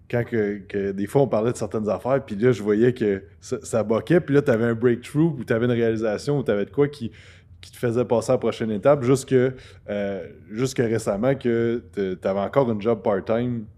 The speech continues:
que là, t'as lâché à cent pour cent, tu sais. Fait qu'il y a une grosse, grosse, grosse évolution, tu sais. Puis comme tu dis, le chiffre, c'est, c'est cool, mais il y a eu beaucoup plus que ça. Je pense que c'est ça la, la grosse, grosse, le gros changement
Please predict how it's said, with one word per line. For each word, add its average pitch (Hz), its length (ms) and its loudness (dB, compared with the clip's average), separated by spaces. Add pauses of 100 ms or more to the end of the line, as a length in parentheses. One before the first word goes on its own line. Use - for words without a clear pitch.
(240)
que 117 100 -4
là, 110 240 0
t'as 104 120 0
lâché 95 300 -4
à 110 60 -6
cent 101 180 -8
pour 92 180 -12
cent, 127 200 -8
tu - 60 -12
sais. 127 80 -4
Fait 104 140 -6
qu'il - 540 -10
y - 20 -2
a 104 40 -2
une 110 100 -4
grosse, 131 400 4
grosse, 127 240 4
grosse 139 220 0
évolution, 113 440 0
tu 143 60 -6
sais. 127 80 -6
Puis - 100 -10
comme 113 160 -4
tu 110 140 -10
dis, 117 140 -6
le 113 120 2
chiffre, 135 280 -4
c'est, 95 320 -8
c'est - 220 -10
cool, 131 440 -4 (320)
mais 98 120 -6
il - 20 -2
y 95 40 -4
a 95 40 -2
eu 101 100 -4
beaucoup 117 480 -4
plus 123 320 0
que 98 160 -4
ça. 139 160 -4
Je 127 80 -8
pense 110 220 -4
que 110 80 -8
c'est 101 140 -10
ça 143 120 0
la, 110 180 2
la 90 220 -4
grosse, 104 560 0
grosse, 110 340 -4
le 101 120 -4
gros 101 160 -6
changement 110 460 -4